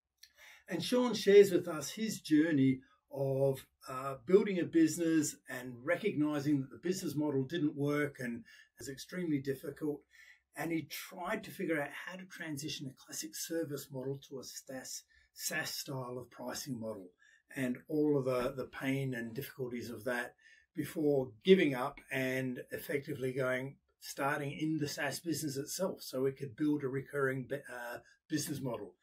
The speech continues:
Have a listen to Sean Tepper. I think it's a great episode, and I hope you enjoy it as much as I enjoyed talking to Sean. Welcome to the podcast that's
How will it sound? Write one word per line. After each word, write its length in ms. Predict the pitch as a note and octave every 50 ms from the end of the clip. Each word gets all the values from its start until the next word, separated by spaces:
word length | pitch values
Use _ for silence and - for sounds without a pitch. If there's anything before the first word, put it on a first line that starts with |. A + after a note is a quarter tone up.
| _ - _ _ _ _
Have 200 | - A3+ B3 B3
a 60 | A3+ G3+
listen 480 | F#3+ F#3 - - G#3+ G#3 G3 F#3 D#3+
to 200 | - F3+ E3+ D#3
Sean 360 | C3+ - - F#3+ F3+ E3+ D#3
Tepper. 320 | - E3 F3 F3 F3 D#3+ D#3+ -
I 80 | D#3 C#3
think 180 | G#3 A3+ F#3
it's 100 | E3 C#3+
a 40 | C#3+
great 360 | C3+ D3 D3 D#3 E3+ F3+ D#3+
episode, 680 | D#3 D#3+ D#3 D3+ C#3 - - E3+ D#3+ D#3+ D#3+ D3+ C#3 - - - - _ _
and 280 | - D3+ D3 D3 C#3+ C#3+
I 140 | D3 C#3+ C#3
hope 260 | - F3 F3 F3 F3
you 120 | D#3+ D3
enjoy 280 | D3 D3 C#3 D3+ D3 D3
it 160 | D3 D3 D3 -
as 120 | C3+ C3
much 200 | D3 C#3+ C3+ -
as 140 | D3 C3+ C3+
I 140 | C#3 D3 C#3+
enjoyed 440 | C#3+ C#3+ C#3+ D3 C#3+ C#3+ C#3+ C#3 -
talking 300 | - E3+ D3 C#3+ - C#3
to 80 | C#3
Sean. 380 | C3+ - - C3+ A2+ A2 - - _ _ _ _ _ _ _ _ _ _ - -
Welcome 260 | B3 A#3 G#3+ G#3+ G#3+
to 100 | G#3+ G#3
the 80 | F#3+ F#3
podcast 540 | - G#3 G#3 F#3+ - - F#3 F3+ E3 - -
that's 240 | F#3 F3+ - -